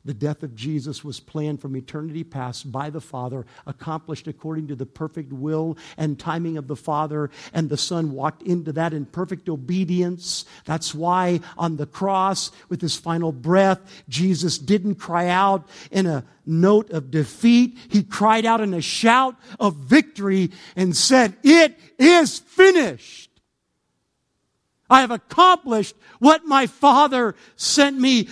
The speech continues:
to accomplish. I paid for sin. I have taken his wrath. Victory. And then he gave up his spirit. And then three days later, he broke out of the tomb like he said that he would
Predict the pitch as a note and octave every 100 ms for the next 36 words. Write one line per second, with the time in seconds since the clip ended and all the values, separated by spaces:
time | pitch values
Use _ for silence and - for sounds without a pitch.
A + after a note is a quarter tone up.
0 | - - B3 G#3+ - C#4 C#4+ B3+ A#3+ A3
1 | - - - A#3+ - - C#4+ D4+ D4+ -
2 | C4 A3+ - C4+ A#3+ A3 G3 - A#3+ B3+
3 | B3 A3+ D#3+ - B3+ - A#3+ G3+ G3+ C#3
4 | D#3+ F3 G3 - D#2 _ _ _ C3 C3+
5 | A3+ D4 _ - F#3+ C3+ A2 G#2+ _ _
6 | _ _ _ _ _ _ _ _ _ _
7 | _ _ _ _ _ _ _ _ _ _
8 | _ _ - E3+ D#3 C#3+ G#2+ D3+ D3+ D3+
9 | - C3 - - B2 G2+ G#2 _ _ _
10 | _ _ _ _ _ _ _ C#3+ C#3+ C3
11 | C3 C#3+ C3+ C3+ A2+ C3 A#2 A2+ F#2+ _
12 | _ _ _ _ D3+ A2 G#2+ C#3 C#3+ _
13 | C#3 C#3+ B2 C3+ - F3 D#3+ D#3 C#3 A#2+
14 | D3 B2 - D#3 D3 D3+ C3+ B2+ G#2+ G#2